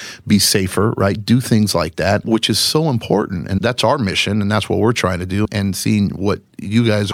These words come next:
are doing the exact same thing, like I said before, this is why we're so damn excited, because this is it. And again, it's not that we're not gonna see an immediate thing a month or two months from down the road, but I guarantee you six,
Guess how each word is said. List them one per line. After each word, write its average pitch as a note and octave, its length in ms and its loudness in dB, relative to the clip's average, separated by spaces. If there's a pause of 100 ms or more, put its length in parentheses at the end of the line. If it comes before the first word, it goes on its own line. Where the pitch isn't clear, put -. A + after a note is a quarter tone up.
are G#2 140 0
doing G#2+ 260 4
the G#2 100 4
exact G2 460 0
same G2 240 0
thing, A2+ 400 0
like G2 240 -2
I G2 100 2
said G2 240 0
before, G#2 320 0
this G#2 140 -2
is F2+ 100 0
why F#2+ 220 0
we're F#2+ 160 -4
so F#2 220 -4
damn F2+ 220 -6
excited, G2+ 560 -2 (300)
because F#2 360 0
this A2+ 260 0
is F#2+ 160 -2
it. A2+ 260 0
And F#2+ 160 0
again, G#2+ 300 2
it's - 180 -4
not A#2 220 0
that G#2+ 180 0 (200)
we're G#2 120 2
not G#2+ 220 0
gonna A2 160 0
see A#2 200 2
an G2+ 100 4
immediate G2+ 520 2
thing G2+ 280 0
a G2 40 -2
month G2+ 300 -2
or F#2 60 0
two - 180 0
months A2+ 240 0
from E2+ 320 -6
down F#2 200 0
the - 60 -4
road, G2+ 160 -2
but G2 80 0
I G2+ 60 2
guarantee G#2+ 460 2
you A#2 120 2
six, - 440 -2